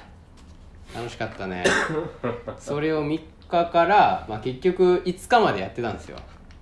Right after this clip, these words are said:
Speaker 2: 三、四、五。
Speaker 1: 三、四、五、
Speaker 2: うんうんうん。
Speaker 1: 三日、丸々三日間。
Speaker 2: 三日間。
Speaker 1: んで、店のだから休みが四、五、六やったから、
Speaker 2: うん、四、五、六。
Speaker 1: まあ、結局二日間、三日のうち二日間は、
Speaker 2: うん。
Speaker 1: この制作してんので、
Speaker 2: うん。
Speaker 1: もう完全に丸々潰れて、
Speaker 2: うんうん。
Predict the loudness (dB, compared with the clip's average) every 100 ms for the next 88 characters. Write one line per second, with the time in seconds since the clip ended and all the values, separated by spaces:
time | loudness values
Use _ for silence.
0 | -20 -20 -20 -10 -6 -4 -4 -6 -8 -10
1 | -8 -8 -8 -10 -6 -2 -2 0 0 0
2 | -2 -4 -2 2 4 4 4 2 0 2
3 | 2 2 -2 -4 -4 -8 -10 -20 -20 -20
4 | -20 -20 -20 -20 -12 -10 -6 -2 0 2
5 | 4 4 2 0 -4 -14 -20 -20 -20 -20
6 | -20 -2 -2 2 2 4 4 2 0 -2
7 | -2 0 0 0 0 0 -2 -6 -10 -12
8 | -14 -20 -20 -20 -20 -20 -8 -6 -6 -4
9 | -4 -2 2 2 2 -2 -4 -6 -8 -12
10 | -18 -4 0 0 2 0 0 -4 0 2
11 | 4 2 2 0 2 2 4 2 0 0
12 | 0 2 0 2 2 2 -2 0 0 0
13 | -2 -2 -2 2 4 4 2 0 -2 -2
14 | -4 0 0 0 0 0 0 -2 -2 -2
15 | -2 -4 -2 -2 -2 -4 -8 -8